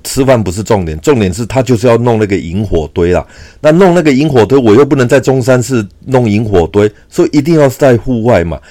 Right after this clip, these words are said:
啊，既然要在户外，所以年夜饭就只好搬到户外去了。哦，所以主要的原因就是我们连长要用那个萤火堆，要布置那个萤火堆。哦，所以马祖的冬天，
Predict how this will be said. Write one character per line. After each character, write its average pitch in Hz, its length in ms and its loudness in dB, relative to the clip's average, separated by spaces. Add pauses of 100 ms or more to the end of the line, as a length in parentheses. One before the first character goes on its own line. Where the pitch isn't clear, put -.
(140)
啊， - 100 -8
既 202 160 -2
然 135 160 2
要 143 160 2
在 131 180 2
户 120 320 -2
外， 123 220 2 (360)
所 127 200 -2
以 104 180 -2
年 101 220 -2
夜 123 140 2
饭 117 160 0
就 104 120 -2
只 104 160 -6
好 87 140 -2
搬 85 220 -4
到 90 160 -2
户 82 180 -10
外 82 180 -4
去 78 280 -10
了。 76 160 -14 (480)
哦， 101 120 -2
所 143 160 0
以 123 140 -2 (340)
主 98 280 0
要 135 160 6
的 98 260 0 (340)
原 101 200 0
因 113 160 -4
就 113 120 0
是 110 200 -4
我 85 160 -4
们 87 120 -6
连 98 140 -2
长 90 180 -6
要 90 140 -4
用 95 220 -4
那 87 80 -6
个 82 120 -6
萤 80 200 -8
火 87 280 0
堆， 82 220 -10 (200)
要 98 140 -2
布 110 280 -2
置 104 220 -6
那 90 140 -6
个 82 120 -4
萤 80 220 -10
火 71 300 -8
堆。 76 200 -10 (380)
哦， 92 240 -2
所 143 120 0
以 107 140 0 (360)
马 113 200 -4
祖 127 140 -8
的 101 140 -2
冬 135 260 -2
天， 123 340 -2